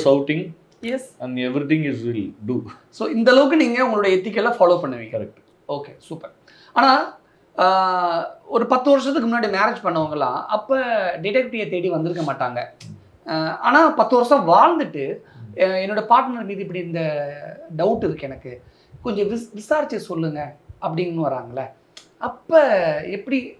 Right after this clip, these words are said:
Speaker 2: இந்த மாதிரி கேசஸ் ஹேண்டில் பண்ணுவீங்க?
Speaker 1: பிஃபோர் மேரேஜ் வந்து ஈஸியா ஹேண்டில் பண்ணிடலாம்.
Speaker 2: ஆ.
Speaker 1: ஒரு பிரைடு சரியில்லை, க்ரூம் சரியில்லைன்னா டைரக்டா நான் இந்த நீங்க உட்கார்ந்திருக்க இடத்துலயே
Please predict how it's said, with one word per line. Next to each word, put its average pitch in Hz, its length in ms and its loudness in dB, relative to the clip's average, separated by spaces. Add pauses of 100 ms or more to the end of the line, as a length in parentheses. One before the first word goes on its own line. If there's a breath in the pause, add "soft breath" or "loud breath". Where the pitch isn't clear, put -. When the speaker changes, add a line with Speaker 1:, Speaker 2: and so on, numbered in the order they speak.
(160)
Speaker 2:
இந்த 185 200 -8
மாதிரி 165 240 -4
கேசஸ் 185 440 -12
ஹேண்டில் 156 360 -8
பண்ணுவீங்க? 127 380 -20 (260)
Speaker 1:
பிஃபோர் 147 300 -2
மேரேஜ் 135 400 -2
வந்து 127 240 -8
ஈஸியா 139 520 -2 (200)
ஹேண்டில் 104 260 -10
பண்ணிடலாம். 80 260 -20 (500)
Speaker 2:
ஆ. 139 220 -10
Speaker 1:
ஒரு 101 180 -8
பிரைடு 117 240 -2
சரியில்லை, 104 460 -8
க்ரூம் 107 380 -8
சரியில்லைன்னா 107 440 -10
டைரக்டா 110 420 -2
நான் 104 160 -6
இந்த 107 200 -6
நீங்க 107 280 -6
உட்கார்ந்திருக்க 117 460 -8
இடத்துலயே 107 380 -8